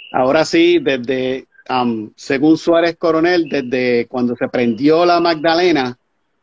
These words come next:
pues encendió completamente la bahía. Y dice que desde Santa Elena, como era el puesto más cerca a las fragatas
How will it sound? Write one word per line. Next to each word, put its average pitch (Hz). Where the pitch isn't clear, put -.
pues 120
encendió 131
completamente 139
la 139
bahía. 131
Y 127
dice 147
que 165
desde 131
Santa 135
Elena, 170
como 139
era 175
el 147
puesto 165
más 180
cerca 202
a 170
las 151
fragatas 135